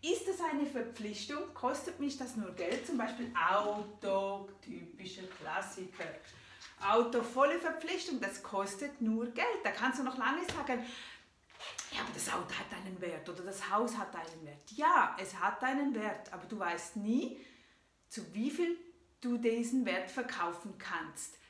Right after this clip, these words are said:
Das ist eine Spekulation. Es kann sein, dass der Immobilienmarkt zusammenbricht. Und genau dann, wenn du kein Geld mehr hast und du Geld benötigst, musst du dein Haus verkaufen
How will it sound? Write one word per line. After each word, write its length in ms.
Das 220
ist 220
eine 300
Spekulation. 1120
Es 200
kann 200
sein, 220
dass 200
der 180
Immobilienmarkt 880
zusammenbricht. 720
Und 160
genau 400
dann, 260
wenn 160
du 120
kein 300
Geld 280
mehr 140
hast 280
und 200
du 80
Geld 280
benötigst, 600
musst 260
du 40
dein 240
Haus 180
verkaufen 720